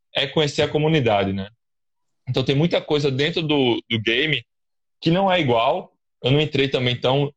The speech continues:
tão, tão, tão tonto assim. Eu sabia que eu ia ter que aprender a linguagem e aprender as coisas que tinha que fazer.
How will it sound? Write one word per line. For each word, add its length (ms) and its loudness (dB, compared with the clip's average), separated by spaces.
tão, 260 0
tão, 300 2
tão 240 0
tonto 380 0
assim. 240 -4
Eu 100 0
sabia 400 -2
que 100 -8
eu 140 2
ia 120 0
ter 160 -4
que 240 -4
aprender 380 0
a 60 4
linguagem 600 -2
e 60 -2
aprender 420 0
as 200 -4
coisas 300 -2
que 120 -6
tinha 160 -6
que 80 -16
fazer. 500 0